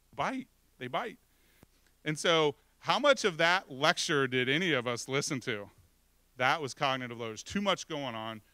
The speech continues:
We had no way of focusing on that. So if we identify what triggers cognitive, we can minimize your content retention is gonna go up as well. So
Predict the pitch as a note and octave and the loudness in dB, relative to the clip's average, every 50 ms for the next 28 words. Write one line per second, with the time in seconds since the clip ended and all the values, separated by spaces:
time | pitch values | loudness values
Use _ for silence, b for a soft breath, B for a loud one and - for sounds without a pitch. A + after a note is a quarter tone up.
0 | b b b - A#2 A2 B2 A#2+ A#2 A2+ A2+ A2+ A#2+ B2 C3 C#3 C#3+ C#3 B2+ B2 | b b b -18 -8 -6 -6 -4 -4 -6 -8 -6 -4 -4 -2 -2 -4 -4 -6 -4
1 | B2+ B2+ B2+ B2 A2+ - - B2 A#2 G#2 A#2+ G#2 - - A2 G2+ G2+ G2+ G2 G2 | -4 -4 -4 -4 -6 -6 -6 -6 -6 -4 -8 -10 -10 -10 -10 -12 -14 -14 -16 -18
2 | G2 - - - - D#3 C#3+ C3 - B B B B B B E3 D3 - - D#3 | -18 -18 -14 -8 -4 -2 -2 -2 -4 B B B B B B 0 0 0 2 2
3 | D3+ D3 C#3 C#3 C3 D#3+ F3 F3+ E3 - - E3 D#3 D3 C#3+ C3 B2 C3 C#3 - | 2 4 2 2 2 2 2 2 0 0 0 2 2 2 2 2 0 -2 -2 -2
4 | - - - E3+ F#3 F#3+ F#3 D3+ C3 - _ C#3 C3+ B2+ A#2+ A#2+ A2+ A2 G#2+ - | -8 -4 -2 -2 -2 0 -2 -4 -6 -6 _ -4 -4 -4 -4 -6 -10 -12 -12 -14
5 | _ _ _ _ _ _ _ _ _ _ _ _ _ _ _ _ _ _ _ _ | _ _ _ _ _ _ _ _ _ _ _ _ _ _ _ _ _ _ _ _
6 | _ _ _ _ _ _ _ _ _ _ _ _ _ _ _ _ _ _ _ _ | _ _ _ _ _ _ _ _ _ _ _ _ _ _ _ _ _ _ _ _
7 | _ _ _ _ _ _ _ _ _ _ _ _ _ _ _ - C3+ C3 C3 - | _ _ _ _ _ _ _ _ _ _ _ _ _ _ _ -16 -16 -14 -12 -12
8 | B2+ A#2 A#2+ B2 C#3 D3+ E3 D#3+ D#3 C#3 B2+ A#2 A2+ G2 - - _ _ _ _ | -12 -12 -10 -8 -6 -4 -2 0 2 2 2 0 0 -4 -8 -16 _ _ _ _
9 | _ - - - B2+ A#2+ A#2 - - B2 A#2 A2 G#2 - - A2 G2+ - - _ | _ -20 -20 -16 -14 -14 -14 -14 -16 -16 -14 -14 -14 -12 -12 -12 -12 -16 -20 _
10 | _ A2 G#2 G2+ F#2 G2+ F#2+ F#2+ G2 - - - - F#2 - _ F2+ - _ _ | _ -18 -16 -14 -12 -12 -12 -12 -12 -14 -18 -20 -20 -20 -20 _ -20 -20 _ _
11 | _ _ _ _ _ _ _ _ _ _ _ _ _ _ _ _ _ _ _ _ | _ _ _ _ _ _ _ _ _ _ _ _ _ _ _ _ _ _ _ _
12 | _ b b b b b b b b b b b b _ _ _ _ _ _ _ | _ b b b b b b b b b b b b _ _ _ _ _ _ _
13 | _ _ _ - - - F#3+ E3 C#3 A#2 | _ _ _ -10 -2 0 2 2 0 -2